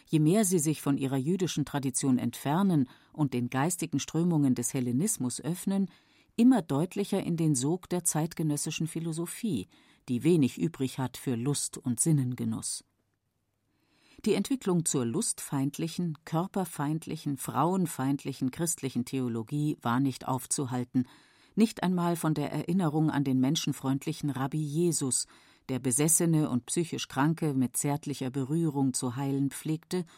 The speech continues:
und Frauen an seiner Seite hatte, als er predigend durch die Dörfer und Städte zog, was ein kleiner Skandal gewesen war. Frauen waren die Letzten unter dem Kreuz und die Ersten nach seiner Auferstehung gewesen.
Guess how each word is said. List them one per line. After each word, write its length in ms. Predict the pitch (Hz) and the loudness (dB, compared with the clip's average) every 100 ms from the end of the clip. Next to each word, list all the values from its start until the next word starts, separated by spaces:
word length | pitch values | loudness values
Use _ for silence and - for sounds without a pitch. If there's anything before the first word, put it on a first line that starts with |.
| - - - | -20 -20 -6
und 140 | 196 | -4
Frauen 420 | - 214 180 147 - | -2 4 6 6 6
an 120 | 131 | 2
seiner 280 | 131 135 131 | 2 0 2
Seite 400 | 139 143 139 139 | 2 0 -2 -2
hatte, 280 | 139 139 127 - _ | -2 -4 -6 -10 _
als 240 | - 135 - | -6 -4 -4
er 100 | 127 | -6
predigend 720 | - 160 147 135 127 - - | 0 0 2 2 0 0 -6
durch 120 | 123 | -6
die 120 | 131 | -4
Dörfer 340 | 135 127 - 123 | -2 -2 -2 -4
und 120 | 117 | -4
Städte 380 | - 143 - 120 | -2 -2 -2 -4
zog, 420 | - 110 - - _ _ _ | -4 -4 -6 -12 _ _ _
was 180 | - 123 | -8 -6
ein 160 | - 113 | -4 -4
kleiner 380 | - 131 117 113 | -4 -2 -2 -2
Skandal 500 | - 127 143 156 120 | -2 -2 2 0 0
gewesen 460 | 113 101 104 120 | -4 -6 -6 -8
war. 240 | - - - _ _ _ _ _ _ _ _ _ | -8 -12 -14 _ _ _ _ _ _ _ _ _
Frauen 560 | - 127 135 170 233 240 | -10 -2 0 4 4 4
waren 360 | 151 147 151 131 | 2 2 2 0
die 140 | 120 | -2
Letzten 460 | 123 175 - - 196 | -2 -2 -2 -2 -2
unter 220 | 156 160 | -2 -2
dem 200 | 143 117 | -2 -2
Kreuz 540 | - 139 185 - - - _ | -2 -4 -2 -2 -6 -6 _
und 220 | - 214 | -2 0
die 160 | 240 - | 0 -4
Ersten 480 | 147 156 - 175 175 | -2 -2 -2 0 0
nach 180 | 123 127 | 0 -2
seiner 380 | 143 156 196 | -2 -2 -2
Auferstehung 680 | 117 - - - 127 117 110 | -4 -6 -8 -6 -4 -4 -4
gewesen. 480 | 120 120 110 - - | -6 -6 -6 -6 -8